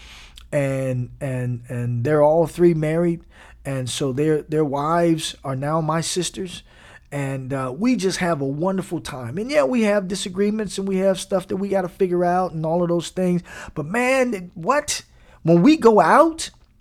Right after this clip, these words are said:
and we hang together, it is the most enjoyable time. Ain't nobody fussing and fighting and arguing.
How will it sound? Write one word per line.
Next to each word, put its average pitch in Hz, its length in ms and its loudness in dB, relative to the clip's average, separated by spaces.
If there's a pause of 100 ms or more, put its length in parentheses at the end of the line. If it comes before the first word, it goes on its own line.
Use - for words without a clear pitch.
(560)
and 170 200 4
we 277 180 2
hang 240 380 0
together, 302 540 0 (360)
it 359 180 6
is 190 220 2
the 170 100 2
most 175 360 -2
enjoyable 277 840 -2
time. 320 600 -4 (520)
Ain't 359 160 2
nobody 339 300 6
fussing 220 400 0
and 196 120 -2
fighting 208 360 0
and 196 100 -2
arguing. 196 640 0